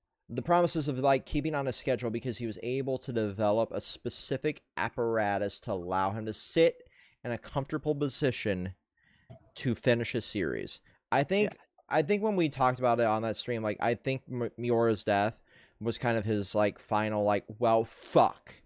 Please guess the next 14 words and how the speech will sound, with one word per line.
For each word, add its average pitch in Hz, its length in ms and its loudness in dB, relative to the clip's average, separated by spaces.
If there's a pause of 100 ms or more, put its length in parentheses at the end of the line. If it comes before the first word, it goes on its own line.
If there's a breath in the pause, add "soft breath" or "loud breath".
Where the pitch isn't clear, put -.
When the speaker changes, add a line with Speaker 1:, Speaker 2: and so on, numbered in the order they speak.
(440)
Speaker 2:
Yeah, 175 640 6 (200)
and 175 280 4
I 180 60 4
feel 220 260 4
like 185 320 4
with, 180 260 4
um, 165 380 6 (180)
again, 170 420 4
uh, 165 160 0 (100)
uh, 151 240 2 (140)
and 156 280 2
I - 20 2
feel 185 220 0
like 160 440 2